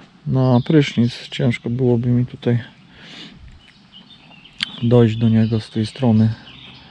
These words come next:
No, także troszkę się przyjaśniło. I jest super. Staw jeszcze nieskończony. Patrz, jakie piękności mamy.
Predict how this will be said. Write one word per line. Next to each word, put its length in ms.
No, 360
także 220
troszkę 320
się 220
przyjaśniło. 800
I 40
jest 220
super. 500
Staw 340
jeszcze 380
nieskończony. 680
Patrz, 180
jakie 200
piękności 680
mamy. 260